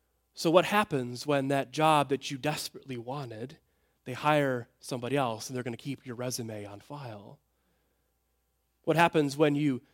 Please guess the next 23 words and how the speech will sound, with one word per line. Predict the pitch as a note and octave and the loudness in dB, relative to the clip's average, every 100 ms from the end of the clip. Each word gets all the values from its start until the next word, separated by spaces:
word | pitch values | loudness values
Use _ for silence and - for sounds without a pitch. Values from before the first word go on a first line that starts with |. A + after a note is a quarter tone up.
| _ - | _ -2
lose | D#3+ B3 C#4+ | 8 10 10
that | F3+ E3+ | 8 4
job | C#3 D#3+ D#3+ | 6 6 6
that | D#3+ | 4
you | D3+ G3 A#3+ | 2 4 6
and | G3 | 8
your | F#3 | 6
family | - G3+ G#3+ | 6 6 6
depend | F3+ E3 F#3 G#3+ G3+ | 4 4 8 8 8
so | - G#3 | 4 6
much | G3+ G3 - | 8 8 6
on | F#3 F3+ D#3+ | 6 6 2
to | |
put | D3+ E3 | -2 -2
food | - A3 | 2 4
on | G3 | 6
the | E3+ | 4
table | F#3 G#3 G3 | 4 4 6
and | E3+ | 2
to | D3+ | 0
pay | - F3+ F#3 | -4 0 2
the | D#3+ | 0
bills? | C3+ F#3+ G3+ D3+ C#3 - | -2 0 2 0 -4 -12